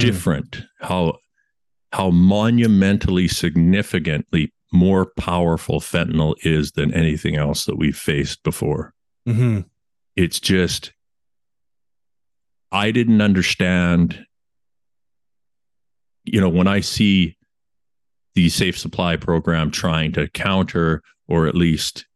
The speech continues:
Speaker 1: you know, provide some relief from withdrawal. And the doses I'm seeing, I, I just couldn't, I was shocked. I was
Speaker 2: Yeah.
Speaker 1: absolutely shocked. And then when I talk to people about what they re-,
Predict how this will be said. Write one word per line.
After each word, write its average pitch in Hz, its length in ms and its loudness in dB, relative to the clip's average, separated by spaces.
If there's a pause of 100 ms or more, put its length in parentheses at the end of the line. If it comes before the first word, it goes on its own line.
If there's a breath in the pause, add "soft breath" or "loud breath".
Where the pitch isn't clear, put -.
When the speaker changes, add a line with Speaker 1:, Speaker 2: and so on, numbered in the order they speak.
(160)
Speaker 1:
you 85 100 0
know, 76 120 -2
provide 82 500 -4
some 90 320 0
relief 87 760 0 (560)
from 80 640 -2
withdrawal. 82 640 -2 (280)
And 90 160 2
the 85 80 0
doses 101 540 0
I'm 92 220 0
seeing, 101 520 0 (480)
I, 104 260 0
I 104 140 -2
just 95 240 -4
couldn't, 80 340 -2 (640)
I 92 140 -2
was 85 100 -2
shocked. - 560 -6 (200)
I 80 60 -4
was 82 140 0
Speaker 2:
Yeah. 95 80 0
Speaker 1:
absolutely 101 400 0
shocked. 82 460 -6 (400 soft breath)
And 101 100 2
then 98 160 4
when 92 80 2
I 85 120 0
talk 101 320 -2
to - 80 -8
people 92 340 -2
about 82 260 0
what 92 240 -2
they 87 160 2
re-, 82 160 -2